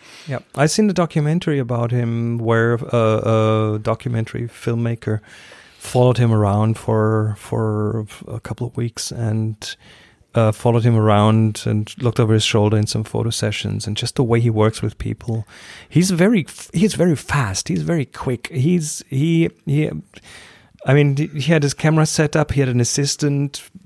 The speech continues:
loading cassettes and handing him fresh cassettes, and he was shooting, like, ten, twelve shots, four-by-five of someone. And it really felt like, um, you know, it, it, it, it was a very, a very quick,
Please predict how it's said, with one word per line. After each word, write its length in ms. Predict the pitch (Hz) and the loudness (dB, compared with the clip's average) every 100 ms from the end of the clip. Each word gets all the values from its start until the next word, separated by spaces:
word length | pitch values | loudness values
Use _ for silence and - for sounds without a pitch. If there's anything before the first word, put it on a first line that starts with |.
| 151 | -4
loading 400 | 131 131 131 131 | 2 2 2 0
cassettes 640 | 127 - 135 139 - - | -4 -2 -2 -2 -4 -4
and 200 | 139 131 | -4 -2
handing 360 | 120 139 135 135 | 2 2 2 2
him 340 | 131 131 131 | 2 0 -2
fresh 300 | 127 135 127 | -2 -4 -4
cassettes, 400 | - - 135 131 | -6 -2 -2 0
and 80 | - | -2
he 60 | 131 | -2
was 120 | 120 | -2
shooting, 340 | - 131 117 | 0 0 2
like, 220 | 113 101 - _ | 2 -2 -6 _
ten, 380 | - 123 120 120 - _ | -2 0 0 -4 -8 _
twelve 420 | - 113 110 113 | -2 2 0 0
shots, 560 | - - 107 107 - - - - - _ | -6 0 0 0 -4 -8 -12 -20 -20 _
four-by-five 760 | - 117 107 110 104 101 107 | -4 0 0 0 0 2 0
of 120 | 110 104 | -2 -4
someone. 540 | - 110 110 104 110 - - - - | -2 0 0 0 -2 -8 -20 -20 -4
And 200 | 131 143 | 2 4
it 100 | 143 | 2
really 300 | 139 208 202 | 0 -2 -2
felt 540 | 160 - 147 156 151 | -2 0 0 0 -2
like, 520 | 143 131 139 135 - - _ _ _ _ | -2 2 2 -2 -14 -20 _ _ _ _
um, 800 | - 113 127 131 143 147 165 135 - - - - _ | -10 -8 -8 -10 -10 -10 -10 -12 -16 -20 -20 -20 _
you 280 | - 160 170 | -14 0 2
know, 520 | 175 190 208 - 151 - | 4 4 2 -2 -12 -10
it, 200 | 196 - | -10 -10
it, 260 | 185 156 - | -10 -10 -6
it, 160 | 170 - | -8 -2
it 100 | 165 | 2
was 160 | 196 | 4
a 60 | 175 | 4
very, 460 | 147 175 196 175 185 | 2 2 0 -2 -6
a 60 | 143 | -2
very 280 | 165 220 | 2 2
quick, 360 | 196 _ - 214 | 0 _ -8 -8